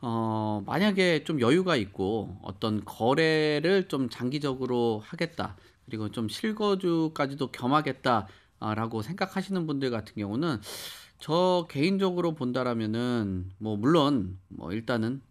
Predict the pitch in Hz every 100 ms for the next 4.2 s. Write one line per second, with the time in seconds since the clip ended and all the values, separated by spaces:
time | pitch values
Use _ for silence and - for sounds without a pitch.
0 | _ _ _ - - - 120 123 110 101
1 | - 185 127 113 104 101 95 95 92 90
2 | 92 135 117 - 160 156 131 120 113 -
3 | - - 165 160 127 107 98 98 95 110
4 | 120 92